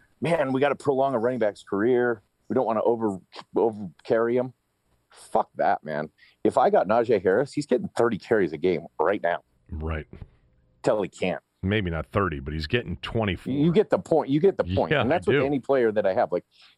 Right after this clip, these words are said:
Speaker 1: you draft, like, two years ago, th-, John Allen, Deron Payne, these guys, they're rotating series and they're playing sixty percent of plays. And it's like,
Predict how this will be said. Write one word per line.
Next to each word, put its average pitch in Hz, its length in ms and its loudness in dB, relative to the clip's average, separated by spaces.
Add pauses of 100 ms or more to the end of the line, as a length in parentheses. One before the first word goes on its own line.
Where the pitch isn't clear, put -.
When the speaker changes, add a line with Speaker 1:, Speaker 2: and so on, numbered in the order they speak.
Speaker 1:
you 202 100 2
draft, 190 380 2 (320)
like, 143 160 0 (200)
two 247 200 -2
years 202 260 2
ago, 107 400 0
th-, 117 160 -2
John 151 260 0
Allen, 143 280 -2
Deron 113 280 0
Payne, 131 200 -2
these 123 160 -2
guys, 127 160 0
they're - 100 0
rotating 127 640 -2 (340)
series 135 540 0
and 82 260 -6 (180)
they're 127 120 2
playing 131 260 0
sixty - 320 -4
percent 113 320 0
of 104 80 0
plays. 113 240 2
And 110 100 0
it's 98 140 -2
like, 95 220 2